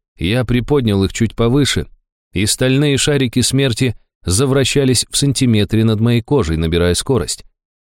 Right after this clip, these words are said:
Вжух! Вжух! Оба снаряда улетели в темноту, где рикошетом от противоположной стены вернулись назад по нужной мне траектории. Два удара, два падающих тела.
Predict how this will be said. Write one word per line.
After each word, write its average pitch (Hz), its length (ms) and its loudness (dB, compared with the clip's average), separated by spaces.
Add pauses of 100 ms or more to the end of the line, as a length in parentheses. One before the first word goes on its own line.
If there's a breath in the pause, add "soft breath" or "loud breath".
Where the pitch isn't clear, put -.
(100)
Вжух! 101 480 -2 (240)
Вжух! - 380 0 (600)
Оба 110 240 2
снаряда 107 460 0
улетели 101 400 2
в - 60 -4
темноту, 104 500 0 (320)
где 104 240 0
рикошетом 113 640 -2
от 104 160 -4
противоположной 104 760 0
стены 117 440 0 (240)
вернулись 120 600 0
назад 117 400 0
по 95 120 0
нужной 92 300 0
мне 92 180 0
траектории. 92 560 -2 (460 soft breath)
Два 120 300 0
удара, 101 360 0 (360)
два 113 300 0
падающих 90 560 -2
тела. 67 300 -6